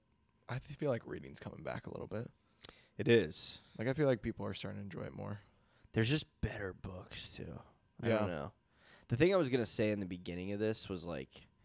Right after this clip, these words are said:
Speaker 2: everyone always says that about, like, school just sucked. Like, you had to, they made you read. But I think the biggest thing too that schools, I mean, we said, though, we read, like, Hunger Games. Those books I did read because they were, like,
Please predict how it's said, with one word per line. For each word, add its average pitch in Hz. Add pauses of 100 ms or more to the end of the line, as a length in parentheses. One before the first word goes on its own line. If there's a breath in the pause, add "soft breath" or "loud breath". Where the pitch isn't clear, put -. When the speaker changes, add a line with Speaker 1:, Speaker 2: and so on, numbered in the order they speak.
(640 soft breath)
Speaker 2:
everyone 123
always 85
says 85
that 73
about, 69
like, 76
school 87
just -
sucked. -
Like, -
you 92
had 90
to, 60 (380)
they 113
made 92
you -
read. 62 (240 soft breath)
But 110
I 139
think 190
the 214
biggest 85
thing 98
too 92
that 90
schools, - (720)
I 139
mean, 180
we 196
said, 87
though, 87
we 104
read, 117
like, 65
Hunger 69
Games. 69
Those 107
books 139
I 104
did 101
read 113
because 98
they 95
were, 87
like, 67